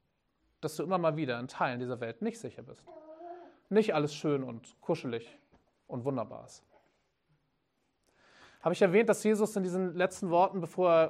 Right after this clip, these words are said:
gefangen genommen wird, ziemlich radikal ist? Ja. Okay. Lesen wir weiter. Du kannst dich, wenn du gerade, äh, gerade getroffen wurdest persönlich, kannst du dich ein bisschen zurücknehmen. Jetzt geht's um Jerusalem.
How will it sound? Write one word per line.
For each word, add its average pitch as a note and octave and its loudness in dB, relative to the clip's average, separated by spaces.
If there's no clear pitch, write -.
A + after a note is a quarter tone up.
gefangen F#3 -2
genommen F3+ -2
wird, E3+ -2
ziemlich - -4
radikal D#3+ -2
ist? C4+ -8
Ja. C3+ -8
Okay. B2 -6
Lesen F#3 4
wir F#3+ 6
weiter. F#3 10
Du E3+ -2
kannst G3 4
dich, G#3 -2
wenn A3 6
du G#3 8
gerade, F#3 10
äh, E3+ -14
gerade E3+ 2
getroffen G#3 4
wurdest F#3+ 2
persönlich, F3+ 0
kannst F#3+ 0
du F#3+ -2
dich E3 -4
ein - -20
bisschen F3+ -6
zurücknehmen. F#3 -2
Jetzt G3 4
geht's - -2
um E3+ 2
Jerusalem. A#2+ -2